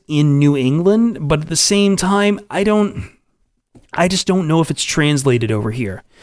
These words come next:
I'm going to be very interested to see what stories come out after Patricia leaves town. And honestly, unless this stuff really turns around in year three, I don't,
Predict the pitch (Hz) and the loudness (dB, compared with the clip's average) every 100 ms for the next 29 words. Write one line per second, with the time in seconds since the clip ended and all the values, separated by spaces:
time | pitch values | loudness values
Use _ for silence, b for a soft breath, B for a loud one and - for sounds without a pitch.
0 | B B B - 170 233 233 185 165 156 | B B B -8 -2 2 2 2 2 2
1 | 156 151 151 - 131 120 - 135 120 113 | 2 0 -2 -4 -4 -2 0 2 0 -2
2 | 113 120 139 147 - - 131 123 117 - | -4 2 2 2 -2 0 2 2 -2 -2
3 | 123 117 107 110 - 131 131 - - - | 0 2 2 0 0 0 0 -2 -8 -2
4 | 135 113 123 123 123 113 - 139 143 143 | 0 0 0 2 0 0 0 2 2 0
5 | 135 131 175 196 - 254 - 156 151 175 | -4 0 0 2 0 -4 -2 2 2 2
6 | - 185 - 180 170 139 117 131 151 156 | 0 0 0 0 -2 -4 -4 0 0 0
7 | - 143 135 127 127 135 123 127 127 135 | 0 0 2 2 2 2 2 2 0 0
8 | 131 165 180 _ _ _ _ _ _ _ | 0 2 0 _ _ _ _ _ _ _
9 | _ _ _ - 139 147 | _ _ _ -6 0 0